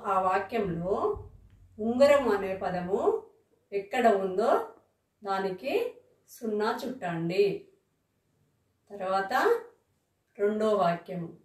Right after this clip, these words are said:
పెళ్లి కూతురు వేలికి ఉంగరం ఉన్నది. పెళ్లి కూతురు వేలికి ఉంగరం ఉన్నది. అందులో కూడా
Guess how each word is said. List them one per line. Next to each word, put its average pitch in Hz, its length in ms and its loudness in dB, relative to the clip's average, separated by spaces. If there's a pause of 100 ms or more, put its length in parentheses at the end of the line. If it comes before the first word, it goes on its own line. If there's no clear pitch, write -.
(920)
పెళ్లి 254 420 2
కూతురు 220 560 4
వేలికి 185 600 -4 (840)
ఉంగరం 214 580 2 (100)
ఉన్నది. 180 600 2 (1120)
పెళ్లి 247 360 0 (120)
కూతురు 220 460 0 (100)
వేలికి 180 600 -4 (720)
ఉంగరం 208 520 2 (120)
ఉన్నది. 175 520 2 (880)
అందులో 202 340 -2 (140)
కూడా 196 260 -2